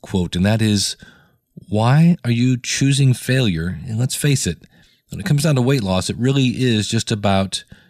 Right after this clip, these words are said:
your next choice, your next decision. And some of the choices we make, they lead to failure when success is still an option.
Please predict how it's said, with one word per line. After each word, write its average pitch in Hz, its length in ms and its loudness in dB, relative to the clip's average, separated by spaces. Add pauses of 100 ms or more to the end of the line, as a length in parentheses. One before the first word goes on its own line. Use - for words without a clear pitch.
(120)
your 107 140 0
next 113 260 2
choice, - 640 -2
your 98 160 0
next 101 320 0
decision. 104 600 -2 (540)
And 90 220 -4
some 117 180 0
of 127 60 2
the 127 60 0
choices 135 360 0
we 127 100 2
make, 135 460 0
they 92 100 -6
lead 104 260 -2
to 107 60 -4
failure 95 560 0 (680)
when 101 220 2
success - 840 -2 (440)
is - 140 -8
still 92 260 -2
an 92 80 2
option. 87 440 -4